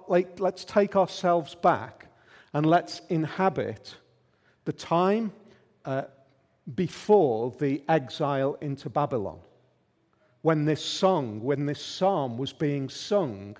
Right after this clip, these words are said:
by God's people. Let's remind ourselves that this song was sung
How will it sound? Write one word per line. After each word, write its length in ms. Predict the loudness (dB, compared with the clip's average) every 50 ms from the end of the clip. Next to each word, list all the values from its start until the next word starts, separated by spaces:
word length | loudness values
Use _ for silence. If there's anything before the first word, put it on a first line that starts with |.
| _ _ _ _ _ _ _
by 200 | 4 6 6 6
God's 400 | 6 4 2 0 0 -2 -6 -16
people. 400 | -18 -10 -8 -8 -8 -8 -14 -18 -18 _ _ _ _ _ _ _ _ _ _ _ _ _ _ _ _ _ _ _ _ _ _
Let's 420 | 6 6 6 6 -4 -8 -8 -8 -12 -18 -20 _
remind 600 | 2 4 4 6 8 8 8 8 8 6 6 6
ourselves 600 | 6 6 6 4 0 -2 0 0 0 -2 -4 -4 -2
that 280 | -2 -2 -2 -2 -2
this 240 | 4 8 8 8 8
song 680 | 4 -4 -2 2 2 2 2 2 -4 -6 -8 -10 -12 -14 -20 -20 _ _
was 220 | 2 2 2 2 0
sung 360 | -6 0 0 2 2 2 -2